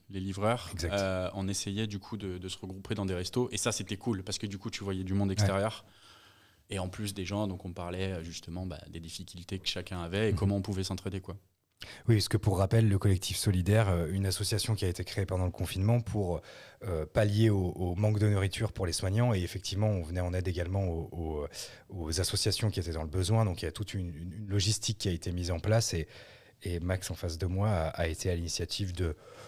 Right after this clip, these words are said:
Speaker 2: plusieurs milliers de plats, je pense, on peut le dire très
Speaker 1: Ouais,
Speaker 2: facilement.
Speaker 1: ouais, et puis même, c'est, c'est pas, euh, enfin, il y en a d'autres, hein. Salut Amaury. Euh, Amaury qui va devenir chef dans un restaurant à Courbevoie. Je fais trop de pub là, putain,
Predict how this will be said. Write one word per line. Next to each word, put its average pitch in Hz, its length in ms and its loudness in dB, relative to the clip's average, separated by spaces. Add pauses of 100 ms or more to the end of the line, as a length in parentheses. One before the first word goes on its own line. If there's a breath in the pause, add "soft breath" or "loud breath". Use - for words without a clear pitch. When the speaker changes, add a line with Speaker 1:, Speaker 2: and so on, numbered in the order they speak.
(140 loud breath)
Speaker 2:
plusieurs 110 420 6
milliers 113 260 6
de 123 60 -6
plats, 123 240 6
je 107 100 2
pense, 110 260 2
on 104 80 2
peut 95 140 0
le 92 60 2
dire 101 220 4
très 120 140 4
Speaker 1:
Ouais, 135 160 6
Speaker 2:
facilement. 156 280 6
Speaker 1:
ouais, 165 240 6
et - 20 2
puis - 160 0
même, 156 180 6
c'est, 120 200 0
c'est 127 140 -2
pas, 147 280 6
euh, 127 500 4
enfin, 117 240 -2
il 107 80 0
y 113 40 2
en 113 60 4
a 117 80 6
d'autres, 147 300 2
hein. 113 380 4
Salut 110 240 2
Amaury. 120 320 4 (520 loud breath)
Euh, 95 720 -2 (140)
Amaury 113 320 4
qui 101 540 -6
va 101 180 0
devenir 107 300 0
chef - 320 0
dans 104 180 2
un 101 40 4
restaurant 107 360 0
à 101 40 -2
Courbevoie. 104 340 0
Je - 100 0
fais - 80 -6
trop - 180 -2
de - 60 -6
pub - 240 -4
là, 113 80 0
putain, - 180 -4